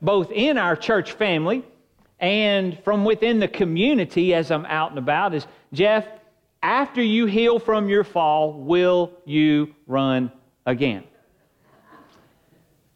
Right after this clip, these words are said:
You know, I was ambivalent for a while. Hurting and fearing can sometimes keep you down. Amen?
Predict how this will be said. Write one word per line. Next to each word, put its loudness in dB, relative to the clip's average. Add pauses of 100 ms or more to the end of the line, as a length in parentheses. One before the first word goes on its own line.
(500)
You 0
know, 0
I 0
was -4
ambivalent -2
for 0
a 2
while. -4 (1000)
Hurting -2 (880)
and 0
fearing 0 (760)
can 0
sometimes -2 (520)
keep -2
you 0
down. -4 (960)
Amen? 0